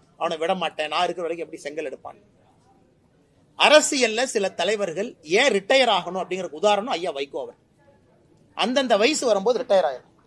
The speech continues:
ஆகலைன்னா அந்த பிரச்சனை வரும். மேடைக்கு போய் என்னை மாதிரி சின்ன பையனை எல்லாம் பிடிச்சி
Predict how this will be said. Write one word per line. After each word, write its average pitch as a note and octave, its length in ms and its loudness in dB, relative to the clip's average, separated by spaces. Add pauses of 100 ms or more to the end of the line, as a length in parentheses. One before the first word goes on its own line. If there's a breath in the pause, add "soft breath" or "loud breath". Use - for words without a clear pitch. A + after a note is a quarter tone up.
(580)
ஆகலைன்னா C#4 540 6
அந்த A3+ 100 -4
பிரச்சனை F3+ 340 -4
வரும். C#3 240 -8 (600)
மேடைக்கு G#3+ 360 4
போய் A#3 200 0
என்னை G3+ 140 0
மாதிரி A3 200 2
சின்ன A3 160 0
பையனை F#3+ 260 -4
எல்லாம் G3 220 -2
பிடிச்சி F3 300 -2